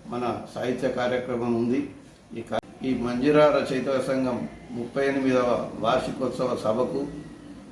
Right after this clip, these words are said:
మాన్యులు, మంత్రి, మాజీ మంత్రివర్యులు, శాసనసభ్యులు, పెద్దలు తన్నీరు హరీష్ రావు గారు ముఖ్య అతిథిగా విచ్చేస్తున్నారు. వారు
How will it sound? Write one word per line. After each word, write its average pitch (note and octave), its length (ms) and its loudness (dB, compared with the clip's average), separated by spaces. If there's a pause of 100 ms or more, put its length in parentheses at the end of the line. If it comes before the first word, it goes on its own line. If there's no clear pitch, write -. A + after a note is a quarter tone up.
(140)
మాన్యులు, C3 680 2 (600)
మంత్రి, A#2 360 -2 (140)
మాజీ A#2 320 2
మంత్రివర్యులు, A#2+ 840 2
శాసనసభ్యులు, A#2+ 840 0 (920)
పెద్దలు A#2+ 480 2 (1000)
తన్నీరు C3 340 2
హరీష్ B2 340 2
రావు C3 240 6
గారు A#2+ 420 2 (260)
ముఖ్య A2+ 240 -2
అతిథిగా A#2+ 520 2
విచ్చేస్తున్నారు. B2 920 -2 (720)
వారు A#2 340 0